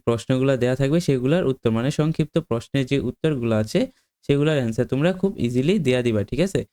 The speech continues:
এখানে তেরোটা প্রশ্ন আছে, তেরোটার এক, প্রত্যেকটার মার্ক দুই কইরা থাকবো,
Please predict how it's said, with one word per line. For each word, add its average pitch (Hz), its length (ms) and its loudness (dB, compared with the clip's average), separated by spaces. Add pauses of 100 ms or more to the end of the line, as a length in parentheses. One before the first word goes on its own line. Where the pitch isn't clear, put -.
(380)
এখানে 170 320 2 (120)
তেরোটা 160 360 0
প্রশ্ন 127 360 -2
আছে, 120 220 0
তেরোটার 143 500 0 (100)
এক, - 140 -4 (100)
প্রত্যেকটার 139 520 0
মার্ক 131 240 2
দুই 123 160 2
কইরা 143 240 0
থাকবো, 113 340 -4